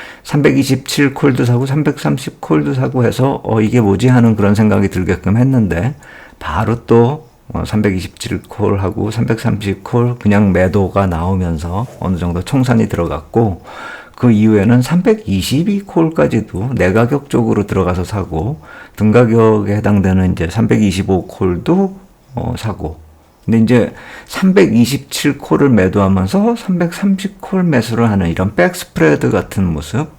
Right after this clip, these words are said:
그 다음에는 삼백이십오 콜을 또 추가로 또 사는 그런 모습 결국 정리를 하면 삼백이십이를 사고 삼백이십오 사고 삼백이십칠 매도하고 삼백삼십을,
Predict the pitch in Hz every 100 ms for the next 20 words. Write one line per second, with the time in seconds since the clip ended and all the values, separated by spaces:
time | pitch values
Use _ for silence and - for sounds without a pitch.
0 | _ - 123 131 135 131 139 151 170 165
1 | 151 101 101 104 98 - 147 - 170 -
2 | - - - 80 78 - - 90 80 73
3 | 76 82 80 78 - 80 - - - -
4 | - - 120 113 - - - - 120 127
5 | 123 113 104 135 98 78 - - - -
6 | - 143 143 127 107 104 110 95 98 101
7 | 98 98 92 107 92 120 127 131 131 117
8 | 110 92 85 87 87 82 85 78 78 82
9 | 113 117 110 - 90 - - - 95 87
10 | 85 85 85 87 113 113 135 139 135 160
11 | 156 151 131 101 -